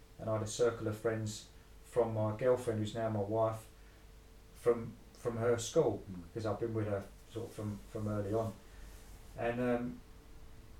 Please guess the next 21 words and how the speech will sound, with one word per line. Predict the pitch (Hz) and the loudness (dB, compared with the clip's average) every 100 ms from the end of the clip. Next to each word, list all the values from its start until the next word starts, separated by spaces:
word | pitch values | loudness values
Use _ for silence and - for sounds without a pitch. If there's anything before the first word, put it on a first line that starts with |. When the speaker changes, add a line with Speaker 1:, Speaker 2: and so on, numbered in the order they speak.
| - - - 151 | -16 -18 -10 0
Speaker 1:
in | 151 | 4
every | 175 160 151 | 6 6 4
group, | 147 156 - | 8 6 6
they | 113 127 | 2 2
all | 135 | 2
puffed. | - 127 107 - - - - - - - - - - - | 0 -2 -4 -8 -16 -18 -18 -20 -20 -18 -18 -18 -20 -12
So | - 131 127 127 - - - - - | -2 4 6 4 -2 -10 -20 -18 0
I | 151 | 2
could | 165 147 - - - - - - - | 4 2 0 -6 -16 -18 -18 -18 0
puff | 143 - 131 | 2 2 0
with | 123 | 2
all | 147 131 | 4 4
of | 101 | 2
them, | 95 104 - - - - - | 0 -4 -8 -16 -18 -18 -10
and | - | 0
I | 139 | 4
didn't | 147 156 | 4 4
mind | 147 156 151 110 | 4 4 4 4
being | 107 | 2
a | 98 | 0
puffhead, | 107 98 - 92 | -2 -4 -4 -6